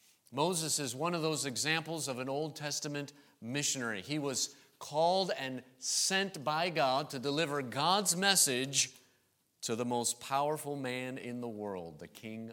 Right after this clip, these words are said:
of, of Egypt. And, uh, Moses had some feelings like, uh, maybe some of us in this room do this evening about going to the uttermost part of the earth. And so let's look at this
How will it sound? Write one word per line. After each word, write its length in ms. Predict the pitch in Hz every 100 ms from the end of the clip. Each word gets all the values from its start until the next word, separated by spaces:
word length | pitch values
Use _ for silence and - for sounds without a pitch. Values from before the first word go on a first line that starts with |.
| -
of, 180 | 107 - - _ _ _
of 180 | 190 190
Egypt. 560 | - 95 90 80 - - _ _ _ _ _ _ -
And, 320 | 85 87 87
uh, 160 | 82 -
Moses 440 | 104 123 117 113 113
had 200 | 110 101
some 200 | 107 95
feelings 500 | 110 107 110 101 101
like, 320 | 95 90 -
uh, 220 | 90 85 82 _ _ -
maybe 220 | 107 107
some 220 | - 110
of 140 | 107 107
us 180 | 101
in 100 | 113
this 200 | 101 92
room 260 | 107 107 101
do 160 | 92 87
this 240 | 82 -
evening 320 | 95 80 85
about 380 | 82 85 82 80 _ _ _ _ -
going 260 | 101 98 90
to 140 | 92
the 180 | 85 85
uttermost 500 | 104 101 92 90 -
part 260 | 104 95 92
of 160 | 85
the 160 | 78 95
earth. 300 | 92 80 92
And 120 | 80
so 140 | -
let's 280 | 101 123 -
look 180 | 123 120
at 140 | 104
this 260 | 117 120 -